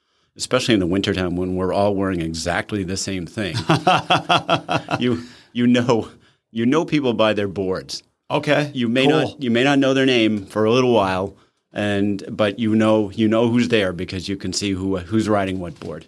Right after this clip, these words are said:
Speaker 2: Awesome. Oh, that's a, that's a good tip to know. So, so that's why we see a lot of people at Peggotty. Um,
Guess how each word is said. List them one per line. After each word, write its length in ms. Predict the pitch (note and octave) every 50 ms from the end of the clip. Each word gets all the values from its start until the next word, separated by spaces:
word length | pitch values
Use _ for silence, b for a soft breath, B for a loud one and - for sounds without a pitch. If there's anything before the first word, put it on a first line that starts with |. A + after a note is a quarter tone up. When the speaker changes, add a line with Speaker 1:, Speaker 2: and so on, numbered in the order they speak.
| _ -
Speaker 2:
Awesome. 480 | A#2+ B2 C#3 D3+ - - B2 G#2 G2+ -
Oh, 160 | - A#2+ A#2+
that's 240 | A#2 B2+ C#3 - -
a, 80 | D3
that's 280 | C3+ - - C3 - -
a 40 | C#3
good 380 | B2 G2+ C#3+ D3 D3+ D3 -
tip 260 | - - E3 F3 F3 -
to 140 | - C3+
know. 200 | C3 D3+ D#3 C3+ A2+
So, 380 | - - C#3 C3+ B2+ A#2+ A#2+ B B B B B B
so 140 | B - D3
that's 200 | D3 D#3+ D#3+ D#3+
why 140 | F#3+ F#3+ F#3
we 80 | F3+ F3
see 140 | E3 - F3+
a 80 | E3
lot 240 | C#3+ C#3 C#3 C#3+ D3+
of 80 | D#3+ D#3+
people 300 | - F3 D3 - D#3 D#3+
at 120 | D#3+ D#3+
Peggotty. 540 | - D3 C3+ B2+ A#2 A2 G#2 G#2 G#2 A2 -
Um, 480 | - B2+ B2 A#2+ A2+ A2+ A2 G#2 G#2